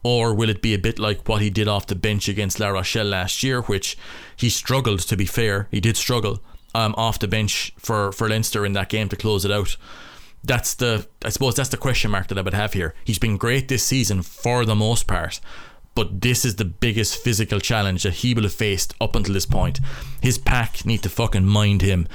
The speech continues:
and they need to drive him through this game to allow him to get those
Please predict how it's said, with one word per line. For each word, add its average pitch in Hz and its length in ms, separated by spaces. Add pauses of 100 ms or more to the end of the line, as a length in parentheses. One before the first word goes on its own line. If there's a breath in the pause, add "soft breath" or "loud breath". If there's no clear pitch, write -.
(140 loud breath)
and 98 140
they 113 80
need 110 200
to 104 60
drive 104 380
him 104 160
through 117 160
this 98 160
game 101 340 (220 loud breath)
to - 140
allow 143 260
him 113 320 (240)
to 110 100
get 131 280
those 110 400